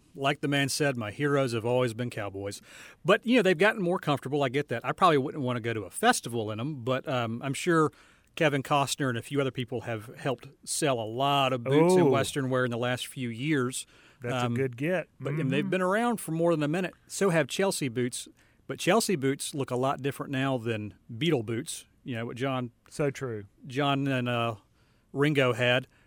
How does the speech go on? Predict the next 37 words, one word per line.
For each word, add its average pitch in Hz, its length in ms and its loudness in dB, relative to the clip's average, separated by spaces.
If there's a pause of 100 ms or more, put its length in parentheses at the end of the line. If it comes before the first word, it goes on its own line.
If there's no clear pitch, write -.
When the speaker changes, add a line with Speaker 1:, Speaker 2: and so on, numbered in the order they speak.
(200)
Speaker 1:
But, - 160 -6
the, 147 160 -8
you 147 100 -2
know, 135 60 0
you 135 140 -4
get 170 180 -2
the 160 100 0
right 156 240 0
pair. 147 320 2
They're 123 180 -2
comfortable 139 460 -4
and 113 200 -4
they're 131 100 -2
versatile. 123 480 -4 (240)
Loafers 139 500 0
are 147 60 -4
kind 143 240 -2
of 143 40 -6
the 135 80 -4
same 131 300 -4
thing. 139 420 -4 (140)
To 123 140 -8
me, 117 180 -4
they're 120 200 -2
a 120 40 -6
torture 135 340 -6
device, 120 480 -4 (140)
but 135 220 0 (340)
I 147 140 0
get 147 260 6
it. 202 160 4
I 135 120 -2
get 139 280 -2
why 143 140 0
people 156 260 0
like 139 240 0
'em. 196 160 -6